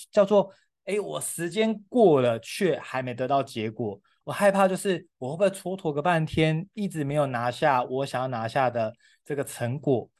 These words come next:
所以我们总害怕落后别人，但是没想到我们最终一起都落后了时间。所以我想鼓励大家的是，我们都走在自己的时区里，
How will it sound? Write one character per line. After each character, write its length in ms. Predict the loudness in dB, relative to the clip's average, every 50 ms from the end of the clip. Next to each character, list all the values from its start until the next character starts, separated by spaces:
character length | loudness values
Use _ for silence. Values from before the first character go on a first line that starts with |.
| _ _ _ _ _ _
所 140 | -4 0 0
以 60 | 2
我 180 | 2 2 2 2
们 160 | 2 0 0
总 220 | 0 0 0 0 0
害 320 | -4 -8 -6 -4 -2 -4 -4
怕 280 | -2 0 2 2 2
落 260 | 2 0 -2 -2 0 2
后 200 | 2 2 2 0
别 240 | -2 -6 -8 -8
人， 340 | -8 -8 -10 -10 -10 -12 -16 -20 _ _ _ _ _
但 260 | 2 2 2 2 2
是 340 | -2 -4 -4 -2 -2 -2 -2 -4
没 180 | -4 -6 -4
想 260 | -4 -2 -2 -4 -2
到 400 | 2 4 6 6 6 4 2 -2 -8 _
我 120 | -8 -6 -4
们 320 | -4 -4 -4 -6 -6 -8 -4
最 220 | 0 2 2 2
终 320 | 4 4 2 2 2 -2 -6 -6
一 80 | -6 -6
起 240 | -6 -8 -12 -10
都 160 | -6 -4 -4 -2
落 180 | -2 -2 -2
后 160 | -2 0 -2
了 120 | -2 -2 -4
时 240 | -6 -8 -10 -12 -10
间。 340 | -8 -6 -6 -6 -6 -8 -12 _ _ -20 -20 -20 _
所 120 | -2 2 2
以 20 |
我 80 | 2 4
想 240 | 4 2 0 0
鼓 140 | -2 -4 -4
励 100 | -4 -2
大 140 | 0 0 0
家 200 | 2 2 2 2
的 40 | 2
是， 380 | 0 -2 -4 -4 -4 -4 -6 -8 _ _ -4
我 120 | -2 -2
们 140 | 0 0 0
都 160 | 0 0 0
走 140 | 0 -2 0
在 180 | 0 0 0
自 100 | 0 -2
己 80 | -6 -6
的 100 | -6 -6
时 220 | -6 -8 -10 -10
区 240 | -10 -10 -8 -6 -4
里， 220 | -4 -4 -6 -8